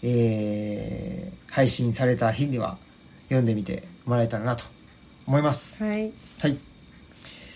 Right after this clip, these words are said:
Speaker 1: そんなことで。
Speaker 2: どうします？
Speaker 1: ちょっと、あのー、お知らせ系を。
Speaker 2: あ、そうですね。
Speaker 1: はい。
Speaker 2: はい。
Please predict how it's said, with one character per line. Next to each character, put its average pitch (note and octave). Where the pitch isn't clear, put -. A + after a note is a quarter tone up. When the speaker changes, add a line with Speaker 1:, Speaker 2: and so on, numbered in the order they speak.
Speaker 1:
そ C3+
ん C3
な B2+
こ A#2+
と A#2
で。 G#2+
Speaker 2:
ど G3+
う G3
し F#3+
ま E3+
す？ -
Speaker 1:
ち D#3
ょ D3
っ C3+
と、 -
あ C#3+
の C3+
ー、 F#2+
お -
知 -
ら B3+
せ B3
系 A3
を。 F#3+
Speaker 2:
あ、 B3+
そ D4
う A3+
で F#3+
す -
ね。 E3+
Speaker 1:
は C3+
い。 A2
Speaker 2:
は A3
い。 A3